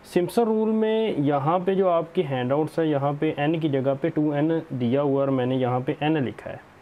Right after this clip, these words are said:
एक्स नॉट से X N f of x dx is equal to, यहाँ पे है h by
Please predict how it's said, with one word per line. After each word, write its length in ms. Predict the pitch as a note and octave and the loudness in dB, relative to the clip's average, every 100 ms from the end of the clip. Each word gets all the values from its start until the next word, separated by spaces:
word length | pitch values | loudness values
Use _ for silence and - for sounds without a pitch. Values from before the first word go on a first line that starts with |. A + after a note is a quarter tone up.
| - - - - - - C#3+ | -20 -20 -20 -20 -20 -4 -2
एक्स 240 | F3 - | 0 0
नॉट 280 | F3+ F3 F3 | 2 2 0
से 200 | F3 D3+ | 0 0
X 200 | D3+ - | -2 -2
N 220 | D#3 E3 D3+ | 0 0 -2
f 260 | D3 D#3 - | -4 -2 -2
of 160 | D#3 - | -2 -2
x 220 | C3+ - | -4 -2
dx 440 | C3 B2 C3+ C#3 D3+ | -2 0 0 -2 -2
is 160 | C#3 | -2
equal 300 | C3+ C#3 D3 | -2 -2 -2
to, 100 | D#3 | 0
यहाँ 320 | D3+ B2+ C3 D3+ | 0 0 0 -2
पे 160 | D#3+ | 0
है 180 | D#3+ D#3+ | -2 -2
h 320 | C#3+ C#3 C3+ | 0 0 0
by 200 | C#3 B2+ | 0 0